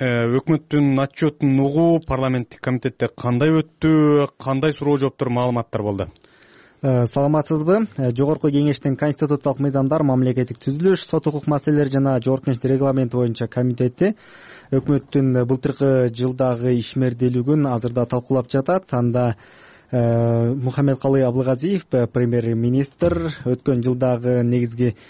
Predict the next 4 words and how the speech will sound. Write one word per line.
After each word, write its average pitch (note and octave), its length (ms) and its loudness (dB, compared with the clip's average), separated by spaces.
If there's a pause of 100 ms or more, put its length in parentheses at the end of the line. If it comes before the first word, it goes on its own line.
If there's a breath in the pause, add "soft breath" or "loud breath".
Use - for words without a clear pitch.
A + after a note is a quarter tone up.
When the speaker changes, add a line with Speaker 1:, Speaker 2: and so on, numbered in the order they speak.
(240 loud breath)
Speaker 2:
экономикалык C3 680 0
көрсөткүчтөр, C#3 760 0
аткаруу C3+ 440 -2
бийлигинин, B2 880 0